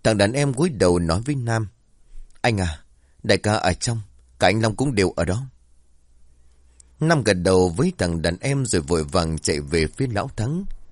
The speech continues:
Khi đến trước cửa phòng, Nam đang nghe tiếng thút thít của Quyên. Nam mở cửa tiến vào bên trong. Nghe thấy có tiếng động, Quyên nhìn lại.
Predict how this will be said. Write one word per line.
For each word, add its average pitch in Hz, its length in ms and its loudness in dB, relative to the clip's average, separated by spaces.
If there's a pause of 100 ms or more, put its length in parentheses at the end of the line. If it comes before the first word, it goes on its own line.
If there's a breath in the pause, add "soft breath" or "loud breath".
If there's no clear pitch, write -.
(300)
Khi 117 140 0
đến 120 240 2
trước - 220 -2
cửa 87 180 2
phòng, 80 380 -2 (200)
Nam 104 180 2
đang 107 200 -2
nghe 85 160 2
tiếng 98 300 -4
thút - 260 -8
thít 180 240 -6
của 82 140 0
Quyên. 120 360 -2 (840)
Nam 165 180 2
mở 104 120 6
cửa 92 260 0
tiến 131 380 -2
vào 87 100 2
bên 131 260 -2
trong. 123 300 -2 (800 soft breath)
Nghe 113 220 2
thấy 98 360 2
có 113 180 2
tiếng 127 300 -2
động, 78 200 0 (120)
Quyên 127 200 0
nhìn 78 220 -4
lại. 73 240 -4